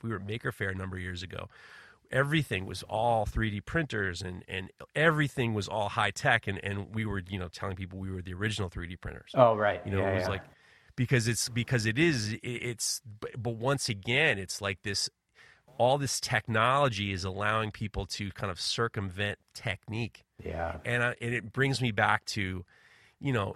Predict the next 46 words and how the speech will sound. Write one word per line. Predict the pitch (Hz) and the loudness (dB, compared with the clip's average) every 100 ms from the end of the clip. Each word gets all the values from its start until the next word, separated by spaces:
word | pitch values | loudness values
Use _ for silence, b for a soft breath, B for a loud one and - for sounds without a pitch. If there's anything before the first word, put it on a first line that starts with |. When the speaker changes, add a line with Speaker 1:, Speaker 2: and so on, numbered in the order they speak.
| - | 6
Speaker 1:
all | |
right, | 139 110 | 8 6
you | 160 | 0
can | 156 | 0
go | 120 | 0
get | 110 107 | 2 0
yourself | 101 - 101 - | 0 0 0 0
a | |
press. | 95 - 117 104 - - - | -6 2 6 6 4 -6 -6
You | 110 | -2
know, | 101 90 92 - | -2 -2 -6 -2
Cole | 127 120 | 0 4
Ironworks | 113 113 110 104 - | 4 4 2 0 -2
makes | 104 95 | -2 -2
this | 98 - | -4 -6
amazing | - 104 101 104 101 | -6 -4 -2 -2 -2
press. | 92 104 | -2 -2
I | |
met | 110 104 | 0 -2
the | 98 | -2
guys | 98 98 | -2 -2
at | 95 - | -4 -8
Cole | - 101 | -4 0
Ironworks. | 101 98 98 | 0 -2 -4
They | - | -4
make | 107 101 | -4 -4
this | 101 | -8
incredible | 101 - 117 107 | -6 -2 0 0
press | - 110 95 | 0 0 0
that | 95 | -4
has, | 95 98 95 | -4 -4 -4
like, | 98 92 - - B B B | -6 -6 -10 -20 B B B
a | |
C | - - 117 | -4 0 0
N | 98 | 0
C | - 107 | 0 2
on | 98 104 | 2 0
it. | 110 | -4
So | - 98 | -6 -2
now | 104 | 2
you | 104 | 2
don't | 107 117 | 0 -2
need | 147 | -2
kiss | - 196 | -2 -2
blocks | - - - - | -2 -8 -8 -12
anymore. | - - | -12 -12